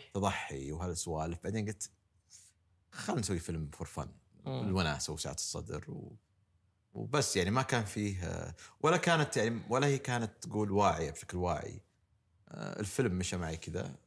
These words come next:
Speaker 1: فكملت عليه.
Speaker 2: تو تكلمت عن موضوع الجماهيرية وما الجماهيرية. السنة هذه، آه، نقول فيه تجارب سعودية ناجحة، سطار، الهامور وغيرها من الأعمال.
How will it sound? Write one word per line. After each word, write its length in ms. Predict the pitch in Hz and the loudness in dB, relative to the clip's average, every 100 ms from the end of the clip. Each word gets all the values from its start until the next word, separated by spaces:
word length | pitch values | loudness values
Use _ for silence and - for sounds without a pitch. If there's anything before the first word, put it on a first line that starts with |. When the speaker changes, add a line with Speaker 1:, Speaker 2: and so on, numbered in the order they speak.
| _ _ - | _ _ -14
Speaker 1:
فكملت 580 | - 104 - 117 95 - | -10 -10 -8 -8 -8 -8
عليه. 240 | 101 98 _ _ _ _ _ _ _ _ _ _ _ - 147 | -10 -12 _ _ _ _ _ _ _ _ _ _ _ -6 2
Speaker 2:
تو 120 | 220 | 2
تكلمت 300 | - 208 202 | 4 2 2
عن 60 | 160 | 2
موضوع 180 | 151 147 | 0 0
الجماهيرية 580 | 135 127 120 123 131 113 | 2 0 0 0 0 -2
وما 100 | 110 | -4
الجماهيرية. 680 | 107 110 113 110 101 101 - - _ - | -6 -6 -4 -4 -6 -8 -14 -20 _ -10
السنة 260 | - 180 175 | -2 0 0
هذه، 680 | 165 170 151 151 170 165 165 | 2 2 0 0 0 -2 -6
آه، 540 | 135 131 127 123 127 131 | -8 -6 -8 -8 -8 -6
نقول 220 | 139 156 | 0 0
فيه 280 | - 156 127 | 2 0 0
تجارب 440 | - 135 139 127 | 0 4 4 4
سعودية 320 | 131 135 131 | -2 0 0
ناجحة، 540 | 127 120 - 123 139 - | 0 -4 -6 -6 -8 -10
سطار، 640 | - - - 117 117 120 | -8 -8 -2 -2 0 -4
الهامور 760 | 131 123 127 127 120 120 120 117 _ _ _ _ _ - - | -6 -4 -4 -2 -4 -2 -4 -6 _ _ _ _ _ -14 -2
وغيرها 380 | 139 139 120 | 2 4 2
من 60 | 117 | 0
الأعمال. 440 | 120 110 110 104 | -4 -6 -6 -8